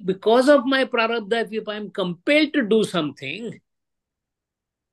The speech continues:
सति मूले तद्विपाके जाति आयु भोगः।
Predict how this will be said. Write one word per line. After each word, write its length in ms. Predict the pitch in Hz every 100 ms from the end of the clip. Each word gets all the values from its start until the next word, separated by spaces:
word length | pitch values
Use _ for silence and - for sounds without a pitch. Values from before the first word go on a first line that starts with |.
| _ _ _ _ _ _
सति 480 | - - 185 190
मूले 380 | 175 160 165 170
तद्विपाके 840 | 165 165 160 160 156 160 156 170 156
जाति 420 | 147 147 - 160
आयु 300 | 151 156 160
भोगः। 460 | 123 147 143 147